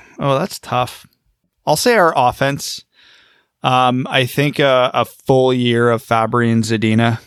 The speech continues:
could make a bit of a difference, and hopefully if Mantha stays healthy, that's where the most opportunity was lost this year.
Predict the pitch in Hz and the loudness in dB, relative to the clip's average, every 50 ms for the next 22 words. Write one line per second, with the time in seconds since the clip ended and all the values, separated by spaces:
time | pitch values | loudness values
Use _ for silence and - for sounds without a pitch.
0 | _ _ _ _ _ _ _ _ - - 120 117 117 117 113 - - 110 117 113 | _ _ _ _ _ _ _ _ -4 -2 0 2 2 0 0 -2 -2 -2 0 0
1 | 113 110 117 110 117 117 - - 131 123 120 - - - - - - - 113 113 | 2 0 0 0 0 -2 0 0 0 0 0 -2 -6 -8 -8 -6 -4 -2 0 0
2 | 107 113 - - 120 113 - - 123 117 117 113 - - 123 117 117 117 117 - | 0 -2 -2 -2 -2 -2 -2 -4 -2 0 0 -2 -2 -2 -2 0 0 -2 -2 -4
3 | 117 - - - 117 113 107 - - 117 117 113 - - 135 135 127 - _ _ | -6 -4 -2 -2 -2 -2 -4 -4 -4 -4 -4 -2 -2 -4 -4 -4 -4 -8 _ _
4 | - - - - - - - - _ - 131 123 - - 139 139 135 131 123 120 | -20 -20 -20 -20 -20 -20 -20 -20 _ 0 0 0 2 2 2 2 2 2 2 2
5 | 120 120 120 113 - - - 131 120 117 - 120 - - - 117 117 117 110 110 | 2 4 2 2 -2 -2 0 0 0 0 -2 -4 -4 -2 0 0 2 2 0 0
6 | 104 101 98 98 104 101 101 101 107 117 117 - - - - - - _ _ _ | -2 -2 -4 -4 -4 -2 0 2 2 0 0 -2 -8 -10 -14 -20 -20 _ _ _
7 | - 123 131 127 - - 135 135 135 139 147 147 - | -2 0 0 0 0 0 2 2 2 2 0 -2 -6